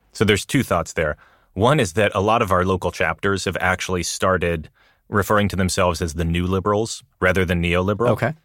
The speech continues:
Speaker 1: And we, we leave that up to each local chapter to decide if you want to identify that way. It's a one-letter change, doesn't bother us. You can, you can do what you like.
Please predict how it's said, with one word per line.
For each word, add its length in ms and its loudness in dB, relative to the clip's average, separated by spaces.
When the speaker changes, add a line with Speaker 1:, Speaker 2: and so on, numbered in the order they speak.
Speaker 1:
And 160 2
we, 160 4
we 200 2
leave 260 2
that 160 2
up 160 0
to 80 -6
each 220 -2
local 260 2
chapter 560 -6
to 80 2
decide 480 2
if 180 -6
you 80 0
want 160 4
to 60 4
identify 480 2
that 160 -2
way. 100 4
It's 120 -2
a 80 -2
one-letter 440 2
change, 380 0
doesn't 260 -2
bother 320 2
us. 220 2
You 60 0
can, 200 -4
you 80 0
can 140 0
do 80 4
what 160 0
you 80 -2
like. 340 -4